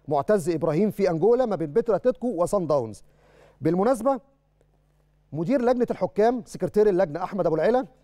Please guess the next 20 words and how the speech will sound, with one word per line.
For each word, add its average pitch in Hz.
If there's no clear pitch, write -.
تم 233
تعيينه 226
مراقب 185
حكام 233
في 240
مباراة 190
صن 190
داونز 226
وبيترو 208
أتلتيكو، -
هذه 151
المباراة 196
اللي 202
هيديرها 202
طاقم 208
تحكيم 214
جزائري 202
بقيادة 190
مصطفى 196
غربال، 139